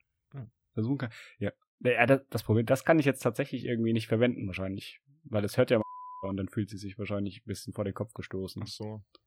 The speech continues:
Speaker 1: Dann könntest du ihren Namen
Speaker 2: Insofern
Speaker 1: wir,
Speaker 2: war das vielleicht
Speaker 1: wir
Speaker 2: gar nicht
Speaker 1: könnten
Speaker 2: so
Speaker 1: ihr
Speaker 2: klug.
Speaker 1: der, der Person, äh, ihre Identität unkenntlich machen.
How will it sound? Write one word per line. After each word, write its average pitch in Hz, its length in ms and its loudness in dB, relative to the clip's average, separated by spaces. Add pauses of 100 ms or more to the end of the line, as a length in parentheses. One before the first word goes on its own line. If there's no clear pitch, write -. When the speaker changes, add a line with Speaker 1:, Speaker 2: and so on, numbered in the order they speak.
(540)
Speaker 1:
Dann 107 100 0
könntest 113 240 -4
du 107 60 0
ihren 95 100 0
Namen 104 220 0
Speaker 2:
Insofern 101 300 0
Speaker 1:
wir, 95 40 -8
Speaker 2:
war 101 100 0
das 98 120 -8
vielleicht 101 220 -4
Speaker 1:
wir 101 40 -2
Speaker 2:
gar 110 80 2
nicht 113 160 2
Speaker 1:
könnten 110 100 -4
Speaker 2:
so 101 40 -2
Speaker 1:
ihr 101 40 -2
Speaker 2:
klug. 117 320 -6 (180)
Speaker 1:
der, 95 200 -2 (320)
der 104 140 -2
Person, 107 680 -6 (320)
äh, 95 180 -10
ihre 95 460 -8 (240)
Identität 104 640 0
unkenntlich 104 640 -6
machen. 92 260 -12